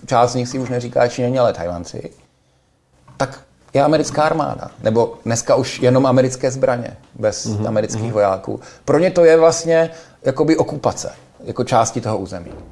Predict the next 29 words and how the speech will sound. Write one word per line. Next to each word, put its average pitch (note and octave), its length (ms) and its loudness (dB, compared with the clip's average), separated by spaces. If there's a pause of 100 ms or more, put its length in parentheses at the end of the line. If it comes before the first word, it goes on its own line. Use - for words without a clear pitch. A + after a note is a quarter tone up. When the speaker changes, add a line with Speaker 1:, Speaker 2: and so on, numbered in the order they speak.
(280)
Speaker 2:
Mhm. G2+ 180 -4
Speaker 1:
Takže A#2+ 180 0
z B2 60 -4
tohoto E3+ 260 4
hlediska, C#3 380 2
a D#3 40 4
protože C#3+ 300 2
to D#3 80 4
tak C#3+ 140 0
bylo C#3+ 200 6
od C3+ 80 2
roku C#3+ 180 0
čtyřicet D3+ 360 -4
devět, C3 320 0 (260)
to C#3+ 100 2
jakoby D3 340 4
vystavilo D3 560 4
určitý C#3 460 0
frustrační C#3+ 600 -2
práh - 420 -2
toho, A2+ 380 -2 (380)
proč C#3 220 2
to E3 140 4
téma D3+ 260 4
Tchaj-wanu C#3+ 420 4
je D3+ 100 6
něco, D3+ 360 4
co D#3+ 200 2
jakoby, D3+ 520 4